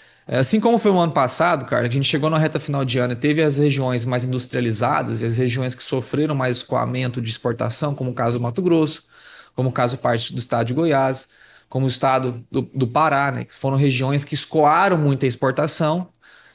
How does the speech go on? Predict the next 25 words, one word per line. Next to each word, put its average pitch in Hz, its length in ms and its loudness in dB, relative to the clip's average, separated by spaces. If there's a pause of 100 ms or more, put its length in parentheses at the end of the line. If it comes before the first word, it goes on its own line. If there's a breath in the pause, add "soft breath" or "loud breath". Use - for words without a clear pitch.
em 127 140 -6
quase 143 360 2
todos 160 320 2
os - 60 -8
três 143 280 2
primeiros 131 540 0
trimestres 135 680 0
do 147 160 2
ano. 147 280 0 (420 soft breath)
Chegou 202 440 4
no 196 80 6
último 190 260 4
trimestre, 196 480 2
esgotou 214 360 2
a 240 80 4
soja 120 500 -2
nessas 135 220 -4
regiões. 143 600 0 (500 soft breath)
A 143 120 0
indústria, 170 560 4
que - 120 0
é 156 40 4
ainda 160 240 0
pouco, 202 580 2
né, 135 320 -2